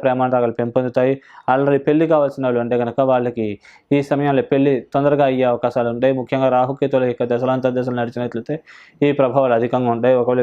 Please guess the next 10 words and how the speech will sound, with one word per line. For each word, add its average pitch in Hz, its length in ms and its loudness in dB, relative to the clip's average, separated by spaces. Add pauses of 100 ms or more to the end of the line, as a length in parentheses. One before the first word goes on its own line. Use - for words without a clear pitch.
వ్యక్తిగత 135 400 0
జాతకంలో 120 360 -2
ముందుగా 131 340 2
కనుక 123 220 -4 (480)
మీకు 139 160 0 (100)
రాహు 143 240 0
వైపు 139 320 0
కేతు 135 300 0
మిగిలి 123 220 0
ఉంటే 135 160 0